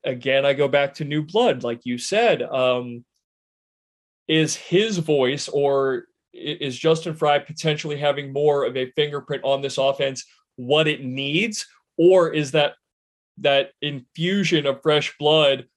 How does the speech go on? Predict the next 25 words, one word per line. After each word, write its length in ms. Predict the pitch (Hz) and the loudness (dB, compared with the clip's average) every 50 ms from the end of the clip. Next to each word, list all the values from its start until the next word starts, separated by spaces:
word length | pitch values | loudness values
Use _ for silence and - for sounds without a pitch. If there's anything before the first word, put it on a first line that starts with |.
| _ _ | _ _
what's 240 | 139 156 175 165 - | 0 0 0 0 0
going 260 | - 170 156 147 135 | 2 2 2 2 0
to 60 | 131 | -4
put 280 | - - - 160 156 160 | -6 0 -2 -2 2 2
them 160 | 143 135 135 | 2 2 2
over 260 | 120 139 139 139 135 135 | 2 0 0 0 -2 -2
the 120 | 120 123 | -4 -4
top? 440 | 123 - 147 147 151 151 135 - - | -2 0 0 2 2 2 0 0 -4
And 80 | 127 135 | -4 -4
it's 200 | 139 131 - - | -4 -6 -8 -4
just, 400 | - 160 143 139 - - - - _ _ _ _ _ _ _ _ _ _ _ - | 0 0 0 0 0 -6 -12 -16 _ _ _ _ _ _ _ _ _ _ _ 0
it 100 | 165 160 | 0 0
is 100 | 147 120 | 2 2
very 420 | 160 180 190 196 185 143 120 113 _ | 2 4 6 6 4 2 2 -4 _
difficult 640 | - 156 165 165 160 151 151 - 147 135 127 123 - _ _ _ _ _ _ _ _ _ _ _ - | -2 0 0 2 0 -2 -2 0 0 0 0 -2 -6 _ _ _ _ _ _ _ _ _ _ _ -4
to 280 | - 165 160 - - | -4 -4 -4 -2 -6
answer 400 | 147 143 147 160 160 - 175 156 | -2 0 0 0 0 0 -2 0
that 260 | 143 147 143 139 - - | 2 0 0 0 -2 -6
question, 680 | - - 139 147 151 156 - - 190 196 196 202 202 - _ _ _ _ _ _ _ _ _ _ - | -2 0 2 2 2 -2 -4 -4 -4 -4 -4 -4 -8 -10 _ _ _ _ _ _ _ _ _ _ 0
um, 560 | 131 135 139 135 135 131 131 131 131 127 127 139 | 2 4 6 6 6 4 2 0 -2 -8 -10 -4
without 340 | 143 151 151 156 156 160 156 | -4 -2 0 0 0 0 0
knowing 200 | 151 147 147 143 | -2 -2 -2 -4
some 160 | - 156 135 | -8 -10 -10
candidates 760 | - - 147 143 143 143 143 139 139 143 143 139 135 - - | -4 -2 0 0 0 0 0 0 2 2 2 2 0 -4 -8
and, 80 | 139 | -6